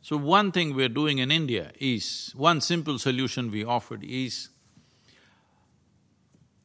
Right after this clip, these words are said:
in the riverine land in India, twenty-five to twenty-seven percent is still owned by the government. So we are talking about all the government-owned lands except for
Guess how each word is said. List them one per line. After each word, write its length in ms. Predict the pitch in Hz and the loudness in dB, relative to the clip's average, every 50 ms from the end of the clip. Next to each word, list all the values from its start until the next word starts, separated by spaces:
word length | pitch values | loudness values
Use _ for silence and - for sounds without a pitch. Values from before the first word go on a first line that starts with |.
| _ - | _ -2
in 140 | 165 180 175 | 0 4 6
the 100 | 185 175 | 6 6
riverine 400 | 185 196 202 202 196 196 190 185 | 8 6 8 8 8 8 8 6
land 400 | 185 190 196 190 165 123 101 98 | 6 6 8 6 6 4 0 -4
in 220 | 104 - 135 135 | -6 -6 -2 0
India, 380 | 127 123 113 101 95 90 78 - - - - - - - _ _ _ _ | 0 0 0 -2 -4 -6 -8 -12 -16 -20 -20 -20 -20 -20 _ _ _ _
twenty-five 760 | - 190 208 220 214 202 214 180 - 202 190 185 185 185 180 - | -2 -2 0 0 0 -2 -2 0 4 6 8 8 8 6 4 0
to 80 | 156 | -4
twenty-seven 680 | 135 - 170 165 156 156 135 - 165 151 143 147 139 120 | -2 -2 -4 -2 -2 -2 -4 -2 -2 -2 -2 -4 -8 -6
percent 540 | - 143 - - 147 117 90 76 71 - - - | -6 -8 -6 -4 -4 -4 -4 -6 -14 -20 -16 -8
is 180 | - 147 123 | -8 -6 -6
still 400 | - - - - 202 190 151 127 - - | -6 -8 -2 0 0 2 2 -2 -2 -4
owned 300 | 147 147 147 139 127 110 | -4 -2 -2 -2 -2 -2
by 140 | 107 104 104 | -2 -2 -2
the 100 | 101 95 | -2 -4
government. 640 | 87 101 120 120 110 107 101 85 80 76 - - - _ _ _ _ _ _ _ _ _ _ _ _ _ _ _ _ - _ - - _ _ _ | -2 2 2 2 2 2 -2 -6 -8 -12 -14 -18 -20 _ _ _ _ _ _ _ _ _ _ _ _ _ _ _ _ -20 _ -20 -20 _ _ _
So 460 | - - 165 175 175 170 170 170 165 | -4 2 4 6 8 8 8 6 4
we 260 | 156 147 151 165 170 | 2 4 6 6 6
are 80 | 170 151 | 6 6
talking 400 | - 160 160 - - 165 156 147 | 6 4 2 2 2 -2 -2 0
about 480 | 139 131 147 147 151 156 151 - - - _ - | 2 6 6 8 8 6 2 -2 -10 -18 _ 4
all 320 | 160 170 180 180 180 175 | 10 12 12 12 12 10
the 100 | 151 131 | 6 2
government-owned 880 | 107 101 131 143 151 151 147 147 147 139 127 - - 143 139 139 131 120 | 2 4 4 6 6 4 2 0 -2 -4 -6 -8 -6 -4 -2 -2 -2 -2
lands 540 | 117 113 123 127 123 117 110 95 - - - | -2 0 0 0 0 0 -2 -6 -8 -10 -12
except 540 | - 123 - - - 180 180 - - - - _ _ _ _ _ _ _ _ _ | -12 -10 -8 -2 0 0 0 0 -4 -20 -20 _ _ _ _ _ _ _ _ _
for 380 | - 143 143 135 131 120 - | 2 6 6 6 6 4 0